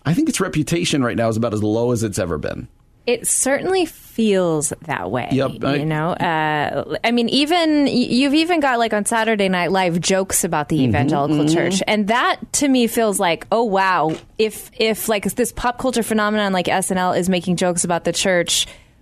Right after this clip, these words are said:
Speaker 2: uh, we're at a pretty low point that they
Speaker 1: Yes.
Speaker 2: even are taking the time to,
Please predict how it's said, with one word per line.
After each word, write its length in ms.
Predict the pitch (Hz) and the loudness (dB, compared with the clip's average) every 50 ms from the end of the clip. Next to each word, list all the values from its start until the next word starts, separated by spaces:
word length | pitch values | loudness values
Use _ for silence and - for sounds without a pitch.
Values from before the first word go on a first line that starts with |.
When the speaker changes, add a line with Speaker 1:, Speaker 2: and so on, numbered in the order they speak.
| - _ _ - | -20 _ _ -2
Speaker 2:
uh, 320 | 190 190 180 175 175 165 - | 0 2 2 2 2 2 0
we're 480 | - 190 202 208 214 226 233 240 247 254 | 0 0 2 2 2 2 4 4 2 2
at 180 | 247 226 214 | 2 2 2
a 60 | 196 | 0
pretty 300 | 185 - 196 196 180 175 | 0 0 0 2 2 2
low 200 | 170 165 170 170 | 2 2 2 0
point 300 | 175 170 - 185 175 170 | 0 0 -2 -2 0 0
that 100 | 175 170 | 0 -2
they 80 | - 190 | 0 0
Speaker 1:
Yes. 120 | 190 202 | 0 0
Speaker 2:
even 100 | 180 185 | 0 0
are 80 | 185 175 | 0 0
taking 320 | 165 - 190 165 175 160 | 0 -2 -2 0 -2 -2
the 80 | 135 139 | -2 -4
time 560 | - - - - 202 240 254 220 170 147 - | -6 -6 -4 -2 -2 0 0 -2 -2 -4 -6
to, 180 | - - - | -6 -6 -4